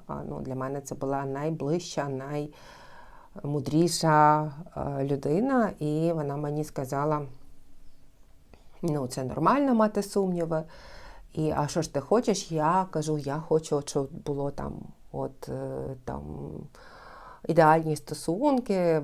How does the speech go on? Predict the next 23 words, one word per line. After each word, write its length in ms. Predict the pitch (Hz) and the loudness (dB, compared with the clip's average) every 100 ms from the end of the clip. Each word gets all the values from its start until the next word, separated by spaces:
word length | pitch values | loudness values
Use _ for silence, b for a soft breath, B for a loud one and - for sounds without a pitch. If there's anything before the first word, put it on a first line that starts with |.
| 143 | 2
без, 600 | 143 143 143 139 - - | 0 2 -2 -4 -8 -6
е, 260 | 139 - 139 | -6 -6 -8
сварок, 760 | 127 - 165 202 208 196 185 - | -8 0 2 4 4 4 2 -6
без, 640 | - 131 131 139 135 - 147 | -6 -4 -2 -4 -6 -14 -8
е, 580 | 139 135 135 135 131 131 131 | -4 -4 -4 -4 -4 -6 -6
там, 220 | 117 123 | -6 -4
якихось, 680 | 131 127 127 123 - - - | -4 -8 -8 -12 -12 -12 -10
е, 340 | 127 135 131 117 131 B B B B B B B B B - - - - | -8 -8 -8 -10 -12 B B B B B B B B B -20 -20 -14 -8
м, 300 | 131 120 123 | -4 -2 -2
суперечок». 1300 | - 147 - 123 151 208 208 190 180 170 165 - - - - - - - | 0 0 2 4 6 6 6 4 2 2 0 -18 -20 -20 -20 -20 -20 -6
А 640 | 131 131 135 127 123 127 | -4 -2 -2 -2 0 0
на 180 | 131 131 | -2 -4
що 300 | 131 - 139 | -4 -2 -2
вона 300 | 143 139 135 | 0 -2 -2
мені 300 | 135 131 131 | -2 -2 -4
сказала, 520 | 123 131 131 269 330 | -6 -4 2 4 4
що: 500 | 254 - 165 165 165 - | 2 0 0 2 2 -2
«А 80 | |
ти 160 | 147 156 | 0 0
десь 180 | 135 135 | 0 0
бачила 420 | 165 320 - 196 | 0 0 0 -2
такі 220 | 185 - | -2 -6
стосунки?» 720 | 147 139 139 135 139 135 135 | -4 -6 -6 -6 -6 -8 -10